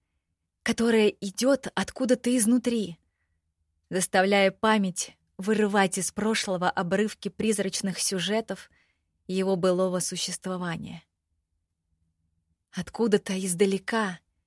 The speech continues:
из небытия, возвратилось ощущение собственной уязвимости и слабости,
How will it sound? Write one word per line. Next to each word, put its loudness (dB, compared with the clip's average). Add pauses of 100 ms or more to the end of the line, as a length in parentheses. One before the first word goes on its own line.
(580)
из 2
небытия, 2 (140)
возвратилось 2
ощущение 0
собственной 0
уязвимости -2
и -6
слабости, -4